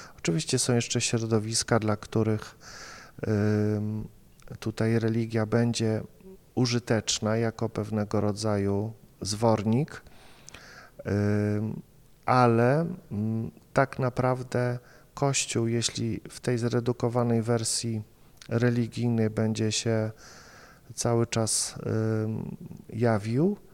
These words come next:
y, przestanie być, już nie jest, y, interesujący dla ludzi głęboko szukających. Oni pójdą odpowiadać sobie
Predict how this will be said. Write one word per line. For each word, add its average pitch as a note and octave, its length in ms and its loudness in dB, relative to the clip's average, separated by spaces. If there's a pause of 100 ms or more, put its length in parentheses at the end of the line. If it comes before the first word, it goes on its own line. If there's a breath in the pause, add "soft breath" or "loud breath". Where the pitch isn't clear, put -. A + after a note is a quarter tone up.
(440 loud breath)
y, A2+ 160 0 (100)
przestanie D3 560 2
być, C3 460 0
już D#3+ 420 2
nie A2 220 4
jest, - 400 -4 (400 loud breath)
y, A2 240 -2
interesujący A#2+ 1120 2
dla A#2+ 180 2
ludzi A2+ 540 -2 (500 loud breath)
głęboko B2+ 540 4
szukających. G#2 840 -2
Oni C#3+ 200 0
pójdą C3 540 0
odpowiadać B2 800 0
sobie A2+ 460 0